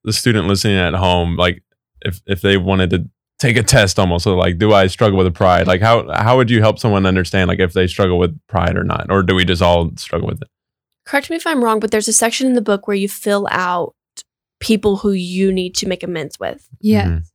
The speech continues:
Speaker 2: Okay. So I was doing that, and I think a section asks, like, "Why haven't you done it yet?" or "What's holding you back from doing it?" And a lot of it was, "They don't need it.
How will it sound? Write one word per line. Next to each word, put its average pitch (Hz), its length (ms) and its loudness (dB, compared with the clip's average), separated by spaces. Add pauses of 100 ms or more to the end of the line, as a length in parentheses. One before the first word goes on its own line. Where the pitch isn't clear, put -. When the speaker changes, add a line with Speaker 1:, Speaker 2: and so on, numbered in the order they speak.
(220)
Speaker 2:
Okay. - 120 -18 (280)
So 240 120 0
I 233 40 4
was 226 200 2
doing 262 400 2
that, 190 340 0 (460)
and 190 540 -2 (680)
I 214 60 -8
think 226 280 -4
a 214 60 -2
section 202 480 0
asks, - 680 -6
like, 190 160 -10
"Why 190 160 -4
haven't 202 440 -4
you 220 100 -4
done 220 200 -2
it 220 100 -4
yet?" 220 340 0
or 190 300 -2
"What's 190 240 -4
holding 190 300 -4
you 185 120 -6
back 170 260 -8
from 190 320 -4
doing 233 260 0
it?" 240 140 -2
And 208 100 -6
a 196 40 -4
lot 196 200 -4
of 202 80 -2
it 202 140 -2
was, 190 420 -4 (220)
"They 247 80 -4
don't 294 160 -4
need 175 180 -8
it. - 200 -10